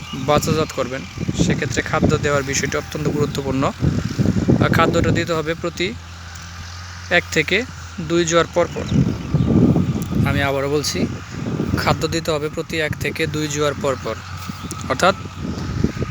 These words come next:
পনেরো থেকে পঁচিশ দিন পর পর খাদ্য দিতে হবে। তাহলে গাছ দুর্বল হবে না এবং খাদ্যের অভাবে ফল ঝরবে না।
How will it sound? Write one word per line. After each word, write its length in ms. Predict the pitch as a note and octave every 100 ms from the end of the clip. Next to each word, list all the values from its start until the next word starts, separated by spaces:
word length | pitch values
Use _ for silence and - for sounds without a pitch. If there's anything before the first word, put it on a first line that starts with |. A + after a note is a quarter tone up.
| - - - - - -
পনেরো 260 | F#3 G3 F3
থেকে 320 | D#3+ D3+ G#3 C4+ - - - - - - - - - - - - - - - - - - G#3
পঁচিশ 280 | G3 -
দিন 160 | E3 D#3 E3
পর 120 | D#3+
পর 180 | E3 G#3+ -
খাদ্য 220 | E3+ D#3
দিতে 180 | D3 C#3
হবে। 140 | B2 B2
তাহলে 280 | C#3+ C3+ D3
গাছ 200 | C#3 C#3 -
দুর্বল 280 | D#3+ E3 D3+
হবে 220 | B2 C3+
না 100 | D3+ B3 - - - - - - - -
এবং 120 | C3+ C#3
খাদ্যের 280 | D3 C#3+ D3
অভাবে 320 | C3+ C3 D3+ A#3 - - - - - - - - - - - -
ফল 260 | D3+ C#3+ D3 - - - - - - - - - - - - D#3+
ঝরবে 280 | C#3 C3 A#2
না। 120 | A2